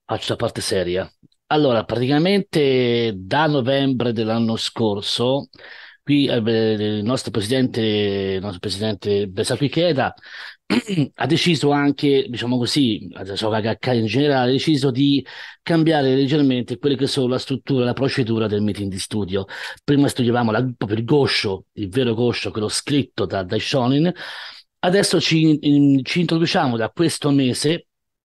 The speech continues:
fino a quando poi la Soka Gakkai deciderà di cambiare l'altra procedura, con gli insegnamenti orali del, del, del, dei Shiden Daishonin, che era, secondo me, sono i momenti più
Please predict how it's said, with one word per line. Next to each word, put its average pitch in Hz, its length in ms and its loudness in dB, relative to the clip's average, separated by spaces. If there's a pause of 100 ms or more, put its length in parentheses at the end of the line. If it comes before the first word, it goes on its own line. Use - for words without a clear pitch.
(300)
fino 143 320 2
a 131 240 0 (880)
quando 117 260 0
poi 117 160 0
la 101 60 0
Soka 104 220 -2
Gakkai 113 380 0
deciderà 120 300 -2
di 113 60 -2
cambiare 101 320 -2
l'altra 107 220 -2
procedura, 135 440 0 (500)
con 208 160 4
gli 208 40 4
insegnamenti 165 580 4
orali 117 300 2
del, 110 560 0
del, 120 160 -2
del, 113 320 2
dei 113 80 -2
Shiden 110 220 -2
Daishonin, 95 540 -4
che 180 180 2
era, 156 240 2 (160)
secondo 185 360 4
me, 190 140 4
sono 160 200 4
i 147 40 6
momenti 143 460 2
più 131 320 2